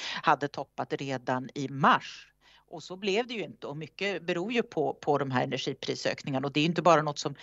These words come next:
som påverkar priser på energi, utan det får ju också indirekta återverkningar på till exempel matpriser, men även, men även olika, eh, även bredare i, i ekonomin. Så att får vi nya, eh,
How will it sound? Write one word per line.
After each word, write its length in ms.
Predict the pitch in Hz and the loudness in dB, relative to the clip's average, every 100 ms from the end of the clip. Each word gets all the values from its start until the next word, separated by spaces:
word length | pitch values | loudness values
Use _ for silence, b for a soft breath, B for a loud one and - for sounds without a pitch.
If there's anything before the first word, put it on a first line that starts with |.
| B | B
som 140 | B 151 | B 0
påverkar 340 | 160 147 147 | 4 4 2
priser 280 | - 151 147 | -2 -2 0
på 120 | 139 | 0
energi, 380 | 143 143 - 240 | 0 0 2 2
utan 220 | 226 185 | 2 0
det 60 | 165 | 2
får 120 | 160 | 2
ju 40 | |
också 200 | 147 - | 2 0
indirekta 680 | - 143 139 139 117 - - | -2 -2 0 0 0 -2 -2
återverkningar 680 | 131 - 123 123 - 127 127 | -2 -2 0 0 0 -6 -4
på 160 | - 139 | -4 -4
till 120 | - | -4
exempel 300 | - 127 - | -4 -2 -2
matpriser, 580 | 113 - - - - - | -4 -4 -4 -4 -2 -2
men 140 | - | 0
även, 280 | 117 - - B B B B B | 0 0 -4 B B B B B
men 140 | 165 | 4
även 180 | 139 139 | 4 0
olika, 340 | 139 123 - | -6 -12 -6
eh, 140 | 160 - - _ | -6 -6 -8 _
även 420 | - 170 147 147 135 | 2 4 4 0 -2
bredare 540 | 160 139 135 170 202 | -4 -4 -6 -6 -6
i, 400 | 190 143 135 135 | -10 -10 -12 -12
i 240 | 139 135 135 | -10 -8 -6
ekonomin. 500 | 135 - 135 135 143 | -6 -6 -8 -6 -4
Så 120 | 175 | -2
att 80 | 160 | 0
får 120 | 180 | 0
vi 120 | 170 | 0
nya, 640 | 180 202 202 156 208 220 | 2 4 2 4 6 8
eh, 60 | 220 | 6